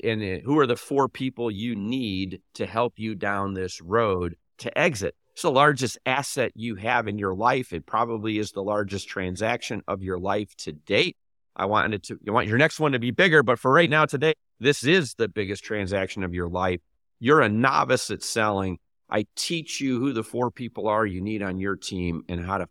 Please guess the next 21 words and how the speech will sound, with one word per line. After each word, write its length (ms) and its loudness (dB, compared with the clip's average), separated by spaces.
find 420 0
them 460 -6
and 160 -8
what 180 -2
role 440 2
it 80 -2
is 240 -2
that 220 -6
they 180 -2
play 760 0
in 140 0
helping 760 0
you. 460 -4
And 160 0
then 120 4
I 140 4
walk 320 6
through 320 0
what 180 4
a 60 4
typical 840 0